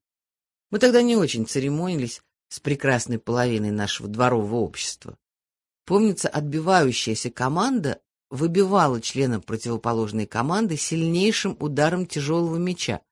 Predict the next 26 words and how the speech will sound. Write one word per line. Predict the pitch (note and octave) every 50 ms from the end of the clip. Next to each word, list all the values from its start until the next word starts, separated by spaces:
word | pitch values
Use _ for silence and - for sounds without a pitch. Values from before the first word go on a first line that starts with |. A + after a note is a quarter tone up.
| _ _ _ _ _
не | E3+ G3+ C4
думая, | A#3 A3 A3+ G3+ F#3+ F#3+ G3 F#3+
в | -
кого | - G3 F#3 E3+ D#3 C#3
он | C3 B2 A2+
попадёт, | - A2+ - A#2+ B2+ B2+ B2+ A2 G2+
в | G#2+
мальчика | A#2 D3+ F#3 A3+ A3 - - - C3 C3+
или | C#3 C#3+
в | C#3+ C3
девочку. | A2+ A2 G2 E2 B1+ - - - _ - - _ _ _ _ _ _ _ _ _ _ _ _ _ _ _ _ _ _ _ _ _ _ _ _ -
Вообще-то | C#3+ E3 F#3+ - D#4 - G#3 G#3+
наши | A3+ A#3 - -
девчонки | D3+ D3 - - D4+ D4+ C#4+ - -
принимали | C3 - - C3+ D3+ D#3+ F3+ F#3+ G3
активное | F#3 - D3+ D3 - - - G3 D3+ C3+ B2+ A#2+
участие | A#2+ B2 - - F3+ F#3+ F#3 - - C3+
практически | - - C#3 C#3 C#3 - E3 - - - - C3
во | C3+ C#3
всех | C3+ - - G3 G#3 -
наших | D3+ C3+ C3+ D#3 - E3 - - _ _ _ _ _ _
мальчишеских | A2+ B2+ C#3 C#3 - - - D3+ - - C#3+ - - C3 C3 - - -
играх, | A2+ G2+ F#2+ D#2+ D#2 C#2+ - - - _ _ _ _ _ _ _ _ _ _ _
кроме, | - G3 B3 D4+ E4+ E4+ E4 D4+
может | A3+ G3 G3+ A3 G3+ G#3 F3
быть, | D#3 D3 F3 F#3 - - -